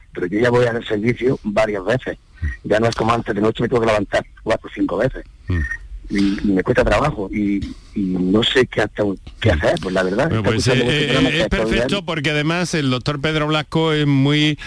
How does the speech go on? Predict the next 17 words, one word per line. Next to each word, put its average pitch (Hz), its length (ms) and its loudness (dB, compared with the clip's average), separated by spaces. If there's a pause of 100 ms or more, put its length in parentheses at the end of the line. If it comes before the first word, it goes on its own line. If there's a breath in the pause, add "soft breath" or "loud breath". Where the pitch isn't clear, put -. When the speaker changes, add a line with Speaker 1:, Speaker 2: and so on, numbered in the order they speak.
Speaker 1:
<clears throat> - 160 -10
Speaker 2:
eh, 139 400 4 (100)
está 156 200 -2
muy 170 140 0
centrado 160 360 0
también 151 300 0
en 151 100 0
esa 143 180 0
parte 139 340 0
de 135 120 4
la 135 200 2
urología, 127 640 2
en 143 80 -2
concreto 131 480 2
de 135 140 4
la, 135 240 0 (280 loud breath)
eh, 120 640 4